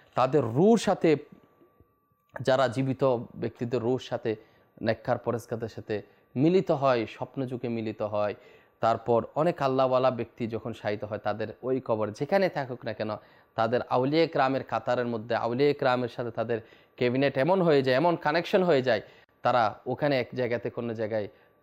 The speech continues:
ছুটে বেড়ায়, তাদের রুহগুলো চলে যায় এবং পরস্পর দেখা সাক্ষাৎ হয় এবং সরকার সাল্লাল্লাহু আলাইহি ওয়াসাল্লামের জিয়ারত লাভ হয়। তো আমরা সে আমল করার জন্য চেষ্টা করি। তো আমির আহলে সুন্নাত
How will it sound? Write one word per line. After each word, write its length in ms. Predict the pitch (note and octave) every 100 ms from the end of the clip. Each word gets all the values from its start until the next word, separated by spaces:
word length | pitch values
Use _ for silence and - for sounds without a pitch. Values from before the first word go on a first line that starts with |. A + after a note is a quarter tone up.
| -
ছুটে 240 | E3 E3+
বেড়ায়, 260 | C#3+ C#3 B2
তাদের 260 | B2 B2 A#2
রুহগুলো 380 | C3 E3 D#3+ C3+
চলে 260 | - A2+
যায় 200 | A2 G2+ F#2 - _
এবং 160 | A2+ A#2 -
পরস্পর 380 | A2 G#2 - A2 A#2
দেখা 200 | G#2+ C3
সাক্ষাৎ 400 | - A2 A2 -
হয় 160 | A2 G#2 - - _
এবং 140 | G2+ G#2
সরকার 360 | - G#2 A2+
সাল্লাল্লাহু 480 | G#2+ A2 G2+ G#2 G#2+
আলাইহি 120 | G#2+
ওয়াসাল্লামের 320 | - G#2+ G#2 G2+
জিয়ারত 340 | G2+ G2 G#2+ C3
লাভ 200 | C#3 A2+ -
হয়। 120 | G#2 - _ _ -
তো 80 | - -
আমরা 380 | G#2+ G#2 G2+ A2
সে 240 | - - A2 -
আমল 260 | G2+ G2+
করার 260 | G2 G#2+ G#2 -
জন্য 180 | G#2+ G#2+
চেষ্টা 300 | - A2 -
করি। 220 | A2 G#2+ G#2+ - - _
তো 80 | - -
আমির 240 | D3 F3
আহলে 160 | E3 D3+
সুন্নাত 380 | - D3+ D3